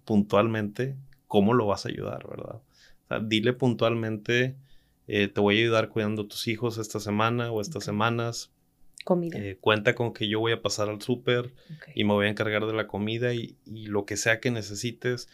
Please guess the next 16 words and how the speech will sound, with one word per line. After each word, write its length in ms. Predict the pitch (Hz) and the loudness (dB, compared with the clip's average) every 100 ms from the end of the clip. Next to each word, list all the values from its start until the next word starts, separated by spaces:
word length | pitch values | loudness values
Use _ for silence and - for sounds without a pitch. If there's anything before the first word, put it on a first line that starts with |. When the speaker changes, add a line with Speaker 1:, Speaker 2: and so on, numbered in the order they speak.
| - _ _ | -20 _ _
Speaker 1:
yo 220 | 113 113 | 8 8
voy 220 | 113 120 117 | 8 4 4
a 160 | 113 | 2
enviar 320 | 110 110 110 110 | 0 0 2 4
a 160 | 107 | 8
alguien 360 | 120 123 123 117 | 8 6 2 0
o, 40 | 101 | -2
o 440 | 90 73 101 95 | -4 -4 -4 -4
personalmente 760 | - 98 104 107 110 113 107 113 | -2 -2 -2 -2 -2 -4 -2 -2
voy 160 | 110 | 0
a 80 | 107 | -2
pasar 320 | 104 - 107 | -4 -4 -4
por 180 | - 104 | -4 -4
toda 180 | 104 104 | 2 2
la 140 | 117 | 2
ropa, 580 | 110 110 107 120 117 113 | 0 -2 -2 0 0 -2